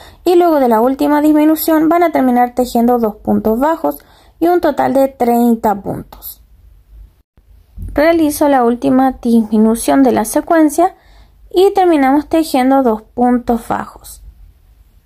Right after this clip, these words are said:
Ya en esta vuelta tenemos treinta puntos. Vamos ahora por la vuelta setenta y tres y para esta vuelta la secuencia que van a realizar serán tres puntos bajos, una disminución.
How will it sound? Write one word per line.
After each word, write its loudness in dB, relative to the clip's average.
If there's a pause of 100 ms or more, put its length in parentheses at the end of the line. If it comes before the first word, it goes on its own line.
(360)
Ya 2
en 4
esta -2
vuelta 0
tenemos 0
treinta 0
puntos. -14 (640)
Vamos 0
ahora 0
por 0
la 2
vuelta 0
setenta 0
y 0
tres -2
y 2
para -2
esta -4
vuelta 0
la 0
secuencia -2
que 0
van 2
a 2
realizar 0 (400)
serán -2
tres -2
puntos -2
bajos, -4
una 2
disminución. 0